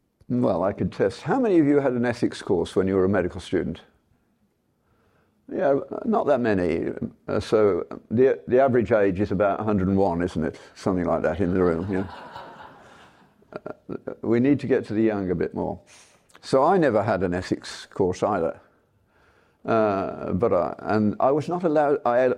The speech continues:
I was allowed to teach once in the, in the University of Ottawa. And then I was banned because after my lecture, all the students followed me out into the amphitheatre and didn't go to the next one.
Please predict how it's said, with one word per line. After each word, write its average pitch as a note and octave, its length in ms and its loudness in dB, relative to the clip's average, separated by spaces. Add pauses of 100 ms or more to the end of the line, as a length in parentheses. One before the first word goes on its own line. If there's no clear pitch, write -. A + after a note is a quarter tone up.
I A#2 100 2
was A#2 220 4
allowed B2 320 0
to - 100 -14
teach - 380 -4
once F#2+ 760 -2
in F#2+ 140 -2
the, F2 160 -4 (200)
in F#2 220 -2
the F2 400 -4 (320)
University F2+ 520 -2
of E2 60 0
Ottawa. F2 360 -2 (380)
And F2+ 180 -8
then F#2 120 0
I F2 40 -4
was F2+ 180 -2
banned F2+ 460 -4
because F#2 340 -2
after A2 300 0
my G#2+ 220 0
lecture, F#2 320 -4
all B2 260 2
the G#2+ 80 0
students F2 400 -2
followed F#2+ 320 -2
me F2+ 140 -4
out F#2 240 -4
into F#2 160 -4
the F2 120 -2
amphitheatre G2 520 -2
and F#2+ 100 0
didn't F#2+ 200 -2
go F#2 120 2
to F#2 100 -4
the F#2 120 -6
next A2 240 -8
one. - 120 -10